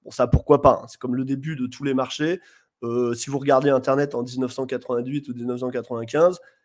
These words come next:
c'était, euh, foireux, faible capitalisation. Effectivement, un, un secteur commence toujours sans trop de capitalisation. Ceci dit, quand ils disent ça, ils me font bien rire, parce que je pense que là, dans les F T X, les Binance et tout, on a déjà les premières fortunes du monde, on a des trucs qui ont des capitalisations monstrueuses.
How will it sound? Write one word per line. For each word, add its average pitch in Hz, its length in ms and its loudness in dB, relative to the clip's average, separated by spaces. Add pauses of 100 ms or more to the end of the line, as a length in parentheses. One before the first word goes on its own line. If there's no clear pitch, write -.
(120)
c'était, 123 360 -8
euh, 147 260 0
foireux, 123 440 -2
faible 127 200 -8
capitalisation. 117 720 -6
Effectivement, 139 580 -4
un, 139 140 -4
un 147 60 -2
secteur 151 480 -8
commence 143 600 -4 (380)
toujours 180 320 -4
sans 170 140 0
trop 151 140 -4
de 151 40 -14
capitalisation. 143 480 -4
Ceci 151 240 -8
dit, 175 120 -8
quand 135 200 -2
ils 131 60 -8
disent 127 140 -6
ça, 160 100 2
ils 151 40 0
me 143 40 -4
font 131 140 -6
bien 127 120 2
rire, 165 180 0
parce - 320 -20
que - 60 -8
je 123 80 -12
pense 147 200 0
que 143 80 -2
là, 139 100 4
dans 135 100 2
les 123 140 -2
F 120 60 -12
T 135 100 -4
X, 131 140 -8
les 135 80 -4
Binance 127 280 -4
et 135 60 -4
tout, 131 100 -10
on 151 60 -2
a 127 80 0
déjà 123 140 -8
les 120 80 -4
premières 123 280 -4
fortunes 123 340 -10
du 120 80 -6
monde, 135 240 -2
on 117 60 -4
a 110 80 -8
des 113 120 -10
trucs 135 200 -12
qui 127 120 -18
ont 113 80 -10
des 110 100 -10
capitalisations 117 680 -10
monstrueuses. 131 540 -4